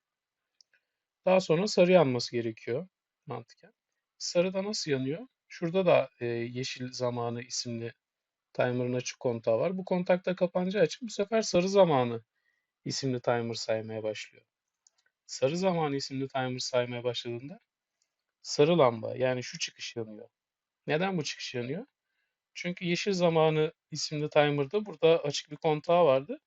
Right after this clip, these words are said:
Bu da kapandığı için sistem zaten, e, sürekli stop, stop butonuna basana kadar kapalı şekilde kalacağı için devre buradan kendisini tamamlıyor. Sarı ışık yanıyor. E, ta ki bu sarı zamanının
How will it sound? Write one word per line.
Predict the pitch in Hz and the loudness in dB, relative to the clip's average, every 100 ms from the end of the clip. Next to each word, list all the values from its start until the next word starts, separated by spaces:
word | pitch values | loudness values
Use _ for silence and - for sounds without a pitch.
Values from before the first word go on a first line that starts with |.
| _ - | _ -2
Bu | |
da | 160 160 | 0 4
kapandığı | 165 175 160 165 | 4 6 4 2
için | 175 - 254 _ _ _ | -4 -6 -10 _ _ _
sistem | - - - 165 147 | -12 -10 -4 -2 0
zaten, | 143 147 139 113 - _ _ _ _ _ _ _ - | 2 2 0 -4 -8 _ _ _ _ _ _ _ -12
e, | 117 113 113 113 113 | -6 -4 -4 -6 -8
sürekli | - 127 - | -8 -10 -10
stop, | 117 - 117 _ _ _ | -12 -10 -10 _ _ _
stop | - - 123 _ | -16 -14 -16 _
butonuna | 127 120 117 | -10 -8 -4
basana | 113 131 117 | -4 -4 -6
kadar | - 120 117 - - _ - | -8 -4 -4 -4 -14 _ -12
kapalı | 127 123 117 | -8 -6 -6
şekilde | 117 120 - 113 | -6 -10 -10 -10
kalacağı | 113 113 113 113 | -6 -6 -6 -8
için | 110 - - _ _ _ _ _ _ - | -10 -12 -16 _ _ _ _ _ _ -4
devre | 175 175 | -2 -2
buradan | 175 180 180 | -2 -2 0
kendisini | 185 175 - 185 | 2 0 -2 -6
tamamlıyor. | 202 175 143 175 | -2 -2 -2 -6
Sarı | - 208 202 | 0 2 4
ışık | 185 - - | 2 -4 -6
yanıyor. | 113 110 110 _ _ _ _ _ _ - _ _ _ _ _ | -6 -8 -12 _ _ _ _ _ _ -20 _ _ _ _ _
E, | 127 127 | -2 -2
ta | 127 190 190 | 6 8 8
ki | 196 | 2
bu | 208 | -4
sarı | 190 180 185 | 0 2 4
zamanının | 170 147 135 135 208 | 4 4 4 2 0